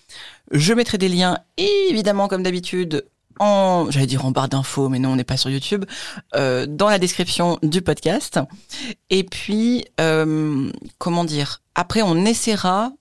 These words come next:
on réfléchira avec Vincent pour rentrer dans, dans certaines choses, euh, plus particulières. Et j'y pense, n'hésitez pas à laisser des petits commentaires sur, euh, Apple Podcast, par exemple, si vous écoutez par ça, ou nous envoyer un email, euh, contact at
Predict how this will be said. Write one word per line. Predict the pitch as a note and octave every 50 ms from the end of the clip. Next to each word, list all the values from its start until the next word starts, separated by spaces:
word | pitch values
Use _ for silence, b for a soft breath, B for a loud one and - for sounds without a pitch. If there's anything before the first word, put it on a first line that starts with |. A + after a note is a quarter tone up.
| _ _
on | D3 C#3+
réfléchira | - - A3+ - - A3 - - G#3 F#3+ G3
avec | F#3 F3 F3 E3
Vincent | E3+ E3+ F3 - F#3 F#3 G3
pour | - - D3 D3
rentrer | D#3 D#3+ - - F#3+ F#3
dans, | E3+ D3 C#3 C#3
dans | C3+ C3 C#3
certaines | - - - F3+ - F3 F3+
choses, | F3 - - F3+ F3 F#3+ F#3+ E3 D3
euh, | C#3 C#3 C#3 B B B B B B B B _ _ _ _ _ _ _ -
plus | - G3 F3+
particulières. | F#3 E3+ - - - - - D#3 D#3 E3 F#3 A3+ A#3 - B B B B B B B B B B B _ _ _
Et | A3+ C4+
j'y | C#4+ D4 B3
pense, | A#3 - G3 G3 A3 B3+ - - - -
n'hésitez | F#3 G#3 A3+ A3+ A#3+ - A3+ A3
pas | - A3+ A#3 A3+
à | F#3+ D#3+
laisser | E3 F#3+ F#3+ A#3+
des | G3+ E3+ -
petits | - - - - C4+
commentaires | - - C4 A3+ A3 G#3+ G#3+ G#3 - G3+ G3+ G3+ G#3 G#3
sur, | - - - D#3 D#3 D3+
euh, | D#3 D#3 D3+ -
Apple | - F3 - G3 F#3+
Podcast, | - - E3 - - F3 F3+ F#3+ F3+
par | - D#3+ D3
exemple, | D3+ D3+ D3 E3+ F3+ F3
si | - - D#3+
vous | D3+ D3+ D3 D#3
écoutez | D3+ - - - D#3+ D#3
par | - D3 C#3+ -
ça, | - F3+ E3+ F3+ F#3 F3
ou | D#3 C#3+
nous | B2+ B2+ C3+ C3
envoyer | F3 F3 F3 F3 D#3 E3
un | D#3 C#3+ C3+ C#3+
email, | D#3 F3 E3+ D#3 C#3 D3 D#3+ D#3+ C#3 A2
euh, | A2+ A#2 A#2+ B B B B B B _
contact | - E3+ E3 - F3 F3+ F3 -
at | C#3